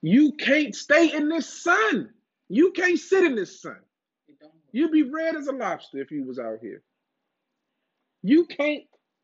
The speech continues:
Speaker 1: you can't do it."
Speaker 2: Mm-hmm.
Speaker 1: So as you got, it's that melanin.
Speaker 2: You don't want to be, you don't like the, the color of our skin. But every summer
Speaker 1: You doing, you tanning.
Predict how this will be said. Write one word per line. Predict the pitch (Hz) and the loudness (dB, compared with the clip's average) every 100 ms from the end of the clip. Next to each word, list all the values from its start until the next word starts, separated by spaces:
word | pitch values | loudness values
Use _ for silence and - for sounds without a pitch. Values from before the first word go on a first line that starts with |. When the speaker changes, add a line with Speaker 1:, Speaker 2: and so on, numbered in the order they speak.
| _ - | _ -2
Speaker 1:
you | 294 | -2
can't | 302 302 294 | 0 -4 -4
do | 285 392 254 | 0 2 2
it." | 156 _ _ _ _ | -4 _ _ _ _
Speaker 2:
Mm-hmm. | 113 117 120 _ _ _ _ _ _ _ _ _ _ _ _ _ _ _ | _ _ _ _ _ _ _ _ _ _ _ _ _ _ _ _ _ _
Speaker 1:
So | - 320 320 | -10 -4 0
as | |
you | 285 320 | 2 4
got, | 277 277 | 2 0
it's | - 254 | -6 -4
that | 269 277 | -2 -2
melanin. | 349 440 403 254 | -4 -6 -6 -8
Speaker 2:
You | 220 254 | -10 -10
don't | 254 254 185 170 180 | -12 -12 -20 -20 -18
want | 254 269 - _ | -16 -16 -20 _
to | 190 160 156 | -20 _ _
be, | 202 185 _ _ _ | _ _ _ _ _
you | 190 233 | -20 -20
don't | 233 _ 165 | -20 _ _
like | 185 190 190 160 | _ -20 _ _
the, | 147 _ _ _ _ | _ _ _ _ _
the | _ | _
color | _ _ _ | _ _ _
of | _ | _
our | _ _ _ _ | _ _ _ _
skin. | _ _ _ _ _ _ | _ _ _ _ _ _
But | - 160 | -20 -20
every | 180 202 220 202 | -20 -20 _ _
summer | _ 196 151 _ _ | _ -20 -20 _ _
Speaker 1:
You | 120 | -16
doing, | 120 139 160 160 - | -8 -4 -4 -6 -6
you | 123 | -8
tanning. | - - 175 175 175 196 | -6 -6 -4 -4 -4 -8